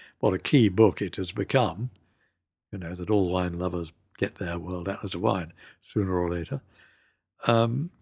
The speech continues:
so she agreed, and we, uh, went to work on the fifth one. It's been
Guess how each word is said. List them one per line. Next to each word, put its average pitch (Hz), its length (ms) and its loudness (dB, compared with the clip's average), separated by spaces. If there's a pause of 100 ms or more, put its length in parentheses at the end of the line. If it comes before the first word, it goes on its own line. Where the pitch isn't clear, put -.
(240)
so 147 320 6
she 147 240 6
agreed, 147 580 4
and 98 320 -4
we, 101 380 -2 (240)
uh, 53 400 -6 (160)
went 120 220 -6
to 98 100 -10
work 101 260 0
on 98 120 -4
the 85 80 -12
fifth - 360 -6
one. 107 240 -12 (360)
It's 123 140 -2
been 156 460 8